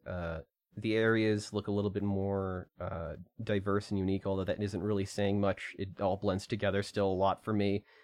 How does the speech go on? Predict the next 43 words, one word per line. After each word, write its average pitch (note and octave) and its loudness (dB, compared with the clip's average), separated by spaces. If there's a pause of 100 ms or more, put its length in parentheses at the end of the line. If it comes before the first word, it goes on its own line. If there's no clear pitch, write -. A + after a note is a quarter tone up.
(140)
And G#2+ 2
backtracking B2+ 6
is G#2+ 0
a, A#2 0
definitely A2 2
a G#2 0
challenge G#2+ 2
because G2 -4
it's G2+ -4
hard G#2 2
to G#2+ 0
tell G2 2
when G2 0
I've F#2 -2
been G2 2
in G2 2
a G2 0
place G2 -2
and G2 0
when F#2 0
I E2+ -4
haven't F#2+ -2
without F#2 -4
just, - -12
like, F2+ -2 (760)
going F2+ 0
crazy. F#2+ 0
I A2 2
mean, C#3 8
the C#3 8
map C3+ 8
tells A2+ 4
you, A2+ 2
like, F#2+ 0
where A2 0
you've G2+ 0
been, G#2 2 (100)
but F#2 2
it G#2 -6
doesn't G2+ 0
tell G2 0
you, G2 -2
like, F#2 -4